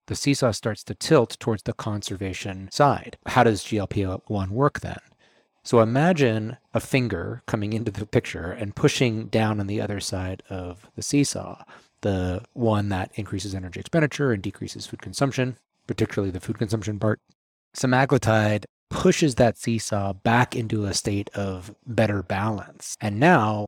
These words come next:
with the weight loss that occurs, your body will feel more comfortable at that new weight, which is exactly what we would want if we lost weight.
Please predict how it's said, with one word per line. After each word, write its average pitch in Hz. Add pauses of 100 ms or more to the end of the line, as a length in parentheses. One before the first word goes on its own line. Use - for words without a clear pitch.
with 120
the 120
weight 120
loss 92 (220)
that 104
occurs, 104
your 113
body 117 (120)
will 120
feel 123
more 101
comfortable 95
at 101
that 110
new 101
weight, 107 (100)
which -
is 95
exactly 107
what 107 (160)
we 107
would 101
want 101
if -
we 98
lost 92
weight. -